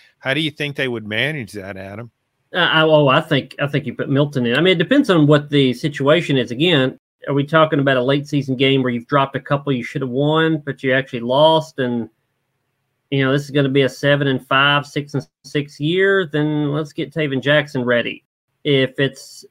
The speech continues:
Speaker 2: "Hey, we could go nine and three," then, hey, get Joe Milton out there, get him some snaps, because if Hendon Hooker does go down late in the year,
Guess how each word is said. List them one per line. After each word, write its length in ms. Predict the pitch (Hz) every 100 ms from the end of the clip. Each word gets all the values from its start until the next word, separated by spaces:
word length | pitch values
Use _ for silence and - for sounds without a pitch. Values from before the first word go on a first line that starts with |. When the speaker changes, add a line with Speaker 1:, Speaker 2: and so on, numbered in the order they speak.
| _ _ _ _ _
Speaker 2:
"Hey, 320 | 123 151 165
we 260 | 139 143 147
could 320 | 147 135 123 143 - 165
go 160 | 147 139
nine 320 | 131 139 143
and 140 | 131
three," 500 | - 143 170 220 220 _ _ _ _ _
then, 540 | - 139 147 139 135 135
hey, 200 | 143 151
get 220 | 147 160
Joe 180 | 147 156
Milton 400 | 143 151 156 165
out 220 | 151 147
there, 320 | 147 147 143 135
get 180 | 135
him 160 | 143 131
some 160 | - 123
snaps, 540 | - 151 147 147 143
because 640 | 131 131 - 135 127 123 117
if 160 | 127
Hendon 220 | - 143 127
Hooker 280 | 143 143
does 200 | 131 131
go 140 | - 135
down 280 | 123 127 120
late 200 | 131 139
in 80 |
the 60 | 117
year, 500 | 120 156 147 131 120